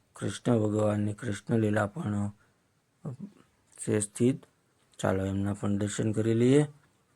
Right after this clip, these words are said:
જો આ છે કૃષ્ણ ભગવાનની આખી ગોવર્ધન જે તોડ્યો હતો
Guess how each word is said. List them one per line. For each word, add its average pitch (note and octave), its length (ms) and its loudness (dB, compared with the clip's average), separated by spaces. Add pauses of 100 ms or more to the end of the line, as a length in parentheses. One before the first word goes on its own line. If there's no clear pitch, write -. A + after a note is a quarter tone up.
(180)
જો G#2+ 200 -2
આ G#2 220 -2
છે B2+ 240 0 (400)
કૃષ્ણ G#2 440 -2
ભગવાનની G2+ 540 0
આખી C3+ 400 0 (400)
ગોવર્ધન G#2 600 4
જે G#2 120 0
તોડ્યો G#2 320 2
હતો F3+ 320 2